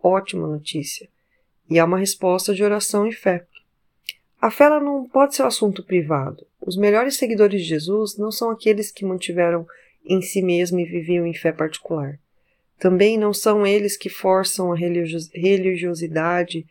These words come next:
e tradição nas pessoas, simplesmente apontando o quebrantamento sem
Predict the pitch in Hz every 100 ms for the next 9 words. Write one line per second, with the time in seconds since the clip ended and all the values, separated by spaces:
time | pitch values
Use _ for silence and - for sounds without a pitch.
0 | _ - 175 180 170 - 175 170 165 -
1 | - 147 151 147 - _ _ - 196 180
2 | 175 175 175 175 165 160 151 180 175 165
3 | - 160 160 160 160 165 - 165 160 156